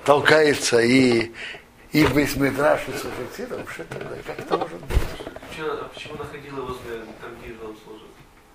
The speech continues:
Speaker 1: А, послушайте. Э,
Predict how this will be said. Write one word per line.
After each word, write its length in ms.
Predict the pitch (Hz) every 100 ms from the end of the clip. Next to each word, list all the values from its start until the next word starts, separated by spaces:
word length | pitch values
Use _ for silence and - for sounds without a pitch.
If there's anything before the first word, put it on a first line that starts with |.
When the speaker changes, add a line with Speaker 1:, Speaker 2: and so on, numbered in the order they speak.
| - _ - - - - - - - - -
Speaker 1:
А, 640 | 104 107 139 - - - - - - - -
послушайте. 680 | 101 - 131 - 87 - - - - _ - - - - - - -
Э, 360 | - - 92